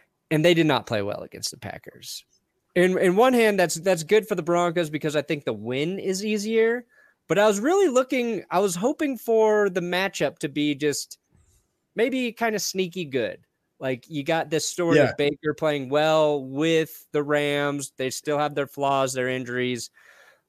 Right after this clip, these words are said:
Speaker 1: The Broncos get Russ back. We just saw their offense kinda work against the Cardinals. Maybe we get a good game here, but it feels like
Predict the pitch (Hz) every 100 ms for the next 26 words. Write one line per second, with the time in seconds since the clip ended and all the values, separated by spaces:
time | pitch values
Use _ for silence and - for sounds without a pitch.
0 | _ 131 101 143 170 175 170 165 160 160
1 | 143 135 135 131 156 156 151 - - 143
2 | 143 139 - - - 135 127 147 - 147
3 | 143 139 143 139 151 135 - 139 143 135
4 | 143 139 135 135 - 135 135 127 123 123
5 | 123 113 - - _ _ _ - 226 349
6 | 381 359 359 330 339 294 311 311 285 196
7 | 127 117 147 160 151 - 294 294 247 208
8 | 190 170 -